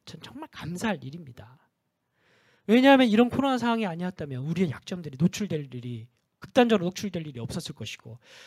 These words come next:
그렇다면 우리 점점 깨닫지 못했을 것이고, 사실 이게 우리에게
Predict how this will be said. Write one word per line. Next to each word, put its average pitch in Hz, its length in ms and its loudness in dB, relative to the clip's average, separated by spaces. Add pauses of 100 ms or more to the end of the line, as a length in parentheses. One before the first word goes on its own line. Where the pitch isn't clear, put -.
그렇다면 285 320 2
우리 277 80 2
점점 220 300 4
깨닫지 294 320 0
못했을 165 340 -6
것이고, - 500 -10 (880)
사실 330 340 0
이게 214 260 4
우리에게 160 680 0